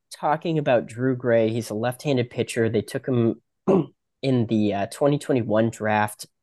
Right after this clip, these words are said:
Um, he was very young at that point. He's, like, seventeen years old. He came into the season the next year, uh, in spring training, was looking lights out, and then got hurt.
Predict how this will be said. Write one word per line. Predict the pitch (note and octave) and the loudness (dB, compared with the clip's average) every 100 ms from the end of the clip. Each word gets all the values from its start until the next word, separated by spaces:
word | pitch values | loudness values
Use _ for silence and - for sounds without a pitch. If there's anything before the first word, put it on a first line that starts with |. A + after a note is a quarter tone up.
| _ - | _ -8
Um, | G2+ G#2 - | -6 -6 -4
he | A#2+ | 2
was | A#2 | 2
very | A2+ A#2 | 6 4
young | G2+ G2+ F#2+ | 6 2 2
at | G2 | 0
that | G#2 G2 | -2 -4
point. | G#2+ | -6
He's, | - | -4
like, | - | -8
seventeen | - G#2 G#2 - G#2+ | -2 0 0 -4 -8
years | F#2 - | -6 -6
old. | - D2+ _ _ _ _ _ _ _ _ _ _ _ _ _ _ _ | -8 -10 _ _ _ _ _ _ _ _ _ _ _ _ _ _ _
He | G3 A3 | 2 2
came | - A3 F3+ | 4 4 6
into | D3 C#3+ C#3 - C3+ B2+ B2 A#2+ A#2 A2+ A2 - _ _ _ _ | 6 4 0 -4 0 2 2 0 -2 -4 -6 -12 _ _ _ _
the | - A#2 | -10 -10
season | - B2+ A#2 A#2 G#2+ | -6 -6 -4 -4 -6
the | G#2 | -4
next | A2 - - | -6 -6 -10
year, | G#2 G2 G2 G2+ - _ _ _ _ | -4 -2 -2 -2 -8 _ _ _ _
uh, | G#2 G2 | 0 2
in | C3 | 0
spring | C3 C3+ A#2 | 0 -2 -4
training, | - G2+ G2+ G2 | -4 -4 -4 -6
was | G2 G2+ | -6 -4
looking | G2 B2 A#2 | -2 0 2
lights | A2+ A2 - | 4 2 0
out, | G2 F#2+ F#2+ - _ _ _ _ _ _ _ _ _ _ - | 0 2 0 -6 _ _ _ _ _ _ _ _ _ _ -8
and | B2 A2+ | -6 0
then | A#2+ A#2 A2 G#2+ G#2 - _ _ | 0 2 0 -2 -4 -10 _ _
got | - G#2 | -2 -2
hurt. | G#2 F#2 | -2 -8